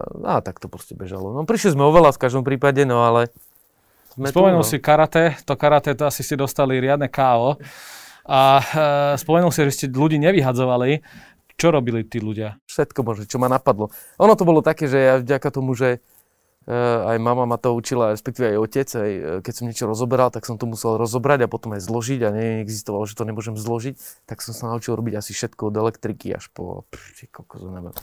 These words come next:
Speaker 1: stierku. Tak sme ro-, som vymyslel takého, hm, taký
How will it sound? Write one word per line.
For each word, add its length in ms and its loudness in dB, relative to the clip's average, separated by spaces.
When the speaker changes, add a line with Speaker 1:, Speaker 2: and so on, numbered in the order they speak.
Speaker 1:
stierku. 720 2
Tak 160 4
sme 320 4
ro-, 60 -12
som 160 -4
vymyslel 400 -2
takého, 400 -6
hm, 400 -8
taký 160 -8